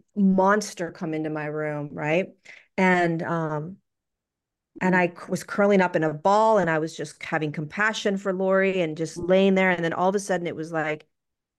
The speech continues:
Speaker 1: "You get the fuck up now
Speaker 2: Mm.
Speaker 1: and you are done. You are
Speaker 2: Yes.
Speaker 1: done. You're
Speaker 2: Mm-hmm.
Speaker 1: done." And I was like,
Speaker 2: Mm.
Speaker 1: and I got up and my illness, my sickness went away that was in my body.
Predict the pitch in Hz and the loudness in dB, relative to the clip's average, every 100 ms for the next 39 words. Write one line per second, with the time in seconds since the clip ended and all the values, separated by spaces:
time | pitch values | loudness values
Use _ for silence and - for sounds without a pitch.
0 | _ - 190 196 170 147 - - _ _ | _ -12 -12 -10 -14 -14 -18 -18 _ _
1 | _ _ 196 226 - 233 240 202 165 156 | _ _ -16 -16 -18 -16 -12 -10 -10 -10
2 | 156 - _ _ 156 143 151 156 185 165 | -14 -18 _ _ -12 -8 -8 -6 -6 -6
3 | 143 131 - 156 143 135 127 147 _ _ | -8 -12 -10 -8 -8 -8 -12 -16 _ _
4 | 143 180 165 139 139 _ - 160 160 143 | -4 0 0 -2 -10 _ -2 0 0 -4
5 | 147 - _ 220 180 151 214 202 147 _ | -6 -14 _ -2 0 2 2 0 -6 _
6 | _ _ _ _ _ - - 185 180 180 | _ _ _ _ _ -16 -6 -4 -2 -2
7 | 180 240 233 226 214 196 170 143 _ _ | -4 -6 -10 -8 -6 -8 -10 -14 _ _
8 | _ _ _ _ - 196 180 180 196 233 | _ _ _ _ -2 0 2 2 4 4
9 | 226 294 _ _ _ _ _ _ 190 180 | 2 -2 _ _ _ _ _ _ -2 0
10 | 170 190 196 226 247 226 190 - 214 262 | 0 0 2 2 0 -2 -6 -4 -6 -6
11 | 254 262 254 247 247 233 240 233 226 226 | -6 -4 -2 0 2 2 0 -2 -2 0
12 | 233 262 277 | 0 -2 -6